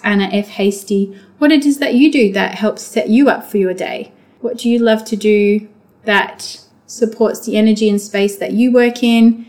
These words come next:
helps you create those beautiful aligned intentions and strong mindset towards what you want to do,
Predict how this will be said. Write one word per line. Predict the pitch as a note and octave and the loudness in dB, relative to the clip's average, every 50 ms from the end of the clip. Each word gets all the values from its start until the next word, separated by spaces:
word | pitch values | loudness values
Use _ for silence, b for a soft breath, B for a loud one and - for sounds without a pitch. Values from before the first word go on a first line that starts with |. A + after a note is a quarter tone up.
| _ _ - | _ _ -6
helps | A3 - - - - | -6 -6 -4 -4 -4
you | G#3+ | -6
create | G#3+ - - G#3 G3+ G3 G3 F#3+ F#3+ G3 | -4 -2 -2 0 0 0 0 -2 -2 -2
those | G3+ G3+ G3 G3 G3 | 0 0 0 -2 -4
beautiful | - - G#3 G#3 G#3+ G#3 - G#3+ F#3+ F#3+ | -4 -2 -2 -2 -2 -2 -4 -4 -2 0
aligned | F#3+ F#3+ F#3+ F#3 F#3 F#3+ F#3+ F#3+ F#3+ | 0 0 0 0 0 0 0 0 0
intentions | F#3+ F#3+ F#3+ F#3+ - A3 G#3 G3+ - - - G#3 G3+ G3+ G3+ G3+ G3+ G3+ - - b b b b b - | 0 0 -2 -2 -2 -4 -4 -4 -4 -4 -2 -2 0 0 2 0 0 -2 -6 -12 b b b b b -4
and | G#3+ G3+ G3 F#3+ F#3+ | -2 0 0 -2 -2
strong | F#3+ - A#3 G#3+ G3+ | -2 -2 0 2 2
mindset | G3+ G3+ G3 G3 G3 G3+ G3 - - G3+ G3 - - | 2 2 2 2 0 0 0 0 -2 -2 -2 -4 -8
towards | - G#3 G3+ G3 G3 F#3+ - | -6 -2 -2 -2 -2 -2 -4
what | G3+ - - | -6 -4 -2
you | G3 G3 G3+ | -2 -2 -2
want | G3+ F#3+ F#3+ | 0 -2 -2
to | F#3+ | -2
do, | F#3+ F#3+ G3 F#3+ F#3+ F#3+ F#3+ F#3+ F#3+ | -2 -2 0 0 2 2 2 0 -2